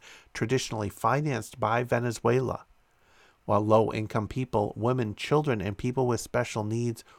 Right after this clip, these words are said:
or chronic or severe diseases are affected most with regard to the whole scope of human rights, including civil, political, economic, social, and cultural rights, and the right to development.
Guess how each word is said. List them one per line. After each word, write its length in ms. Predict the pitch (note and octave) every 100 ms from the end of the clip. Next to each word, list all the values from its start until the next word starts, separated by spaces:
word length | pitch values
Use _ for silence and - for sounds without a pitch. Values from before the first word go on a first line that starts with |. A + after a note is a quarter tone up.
| -
or 120 | G#2
chronic 440 | - - A#2+ B2+ -
or 120 | G#2
severe 340 | - G#2 A2
diseases 640 | G#2 G#2 F#2+ B2 A#2 G2+ - - - - -
are 180 | A2
affected 520 | A2 - C3+ - G#2+ G2
most 560 | G#2 C3+ A2 F#2+ - - _ -
with 120 | G#2+
regard 400 | G#2+ G2 G#2+ G#2+
to 80 | -
the 100 | G2+
whole 240 | - A2
scope 420 | G#2 - - A#2+ -
of 160 | A2
human 320 | - A2+ G#2
rights, 440 | G2+ A2+ A2 - - - - -
including 520 | A2 - C3+ A#2 G2 -
civil, 560 | - - C#3 A2 F#2+ _ _ -
political, 680 | A2+ A2+ B2+ - F#2+ - - _ -
economic, 680 | B2 C3+ A2+ F#2 F#2 F#2+ - _ -
social, 540 | - B2 C3 - A2
and 200 | - G2
cultural 520 | - A2+ A#2 - A#2 A2
rights, 500 | A#2+ G#2 - - - _ _ _ _ _
and 200 | A2+ F#2+
the 60 | F#2+
right 480 | G#2 A#2+ F#2+ - - _ _ _ _ -
to 100 | -
development. 640 | F#2+ F#2+ G#2+ A2 F2+ -